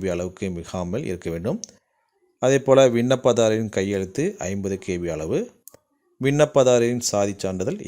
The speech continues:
இருநூறு K B அளவு. So, இது வந்து பி டி எஃப் ஃபைல் இருக்க வேண்டும் அப்படின்னு சொல்லியிருக்காங்க. நிர்ணயிக்கப்பட்ட கல்வி தகுதிக்கான சான்றிதழ் இருநூறு K B அளவுக்கு இருக்க வேண்டும். குடும்ப அட்டை அல்லது வாக்காளர் புகைப்பட அடையாள அட்டை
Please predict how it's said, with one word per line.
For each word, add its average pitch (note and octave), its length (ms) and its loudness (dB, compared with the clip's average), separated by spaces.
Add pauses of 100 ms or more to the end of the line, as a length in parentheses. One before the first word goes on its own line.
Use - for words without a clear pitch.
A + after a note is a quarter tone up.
இருநூறு A2+ 400 -4
K E2+ 120 -4
B E2 180 -6
அளவு. G2 220 -4 (600)
So, - 160 -6
இது A2 120 -2
வந்து A#2 200 -4
பி A#2 100 -2
டி A2+ 140 -2
எஃப் - 100 -10
ஃபைல் F2+ 220 -4
இருக்க E2 160 -10
வேண்டும் E2+ 240 -8
அப்படின்னு D#2+ 240 -10
சொல்லியிருக்காங்க. D#2+ 380 -6 (720)
நிர்ணயிக்கப்பட்ட D3 840 0 (160)
கல்வி A2 280 -2 (120)
தகுதிக்கான G2+ 500 -4 (120)
சான்றிதழ் F#2 460 -4 (480)
இருநூறு G2 360 -4
K F2+ 180 -6
B F2 140 -6
அளவுக்கு E2+ 280 -6
இருக்க - 180 -10
வேண்டும். E2+ 300 -4 (680)
குடும்ப D#3 340 2 (100)
அட்டை A2+ 280 -2 (260)
அல்லது G#2+ 280 -2 (160)
வாக்காளர் G#2+ 560 -2
புகைப்பட G2 460 -4
அடையாள F2 300 -6
அட்டை A#2 180 -4